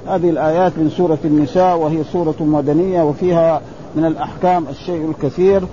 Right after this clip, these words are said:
ومنها ما تقدم من الميراث ومن حفظ أموال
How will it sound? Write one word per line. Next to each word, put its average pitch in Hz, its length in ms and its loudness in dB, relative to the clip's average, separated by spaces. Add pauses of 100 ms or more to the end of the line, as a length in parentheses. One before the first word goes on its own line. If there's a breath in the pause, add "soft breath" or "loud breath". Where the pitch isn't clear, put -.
(300 loud breath)
ومنها 185 360 0
ما 160 120 0
تقدم 160 540 -4
من 156 80 0
الميراث 151 640 0
ومن 151 520 -2 (320)
حفظ 156 200 -4
أموال 151 520 0